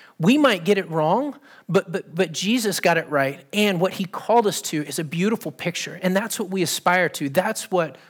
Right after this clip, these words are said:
we should be looking at when we're determining what we think about Christianity,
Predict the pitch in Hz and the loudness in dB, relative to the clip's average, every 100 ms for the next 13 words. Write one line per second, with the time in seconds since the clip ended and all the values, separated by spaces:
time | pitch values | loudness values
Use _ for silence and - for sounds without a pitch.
0 | _ 196 - 175 156 151 175 175 147 139 | _ -4 -4 -2 0 2 0 0 0 0
1 | 135 - - _ _ - 156 151 151 147 | -2 -8 -20 _ _ -8 -2 0 2 0
2 | - - 175 147 143 147 143 151 139 139 | -2 -2 0 0 -2 -4 -6 -6 -4 -4
3 | 135 - 143 147 143 143 127 127 | -4 -8 -8 -6 -4 -4 -6 -12